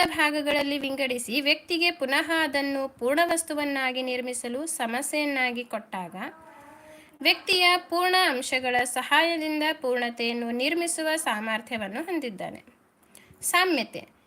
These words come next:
ಹಿನ್ನೆಲೆಯಲ್ಲಿ ಅಡಕವಾಗಿರುವ ಸಾಮ್ಯತೆಯಿಂದ ಒ-, ಒಡಗೂಡಿರುವ ಅನೇಕ ಪ್ರಚೋದನೆಗಳನ್ನು ಒಂದು ಗುಂಪಾಗಿ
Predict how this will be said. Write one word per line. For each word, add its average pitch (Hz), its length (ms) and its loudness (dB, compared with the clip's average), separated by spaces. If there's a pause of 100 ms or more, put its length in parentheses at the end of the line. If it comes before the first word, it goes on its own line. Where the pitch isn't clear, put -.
(420)
ಹಿನ್ನೆಲೆಯಲ್ಲಿ 330 800 4
ಅಡಕವಾಗಿರುವ 285 920 2
ಸಾಮ್ಯತೆಯಿಂದ 262 840 -2 (100)
ಒ-, 254 560 -6
ಒಡಗೂಡಿರುವ 294 680 0 (180)
ಅನೇಕ 277 420 0
ಪ್ರಚೋದನೆಗಳನ್ನು 262 1300 -4
ಒಂದು 320 300 0
ಗುಂಪಾಗಿ 254 640 -4